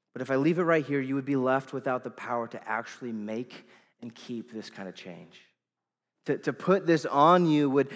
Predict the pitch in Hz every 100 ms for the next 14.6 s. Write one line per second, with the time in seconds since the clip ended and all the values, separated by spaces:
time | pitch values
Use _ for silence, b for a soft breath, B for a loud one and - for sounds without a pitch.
0 | B 139 160 170 170 156 143 - 160 160
1 | - 120 107 - 139 151 165 170 160 175
2 | 156 - B B 147 175 175 180 196 180
3 | 175 180 170 185 165 156 165 170 190 233
4 | 233 - - _ _ _ _ _ _ _
5 | _ _ _ _ _ _ _ _ _ _
6 | _ _ _ _ _ _ _ _ _ _
7 | _ _ _ _ _ _ _ _ _ -
8 | 147 170 185 185 175 160 156 156 151 139
9 | 151 143 160 151 147 147 160 147 143 -
10 | 139 - 143 147 139 - 151 151 151 -
11 | 143 - 147 139 139 135 135 135 135 135
12 | 135 139 143 - 131 123 - - 131 -
13 | 120 131 123 117 117 104 117 117 113 -
14 | 101 - 104 101 92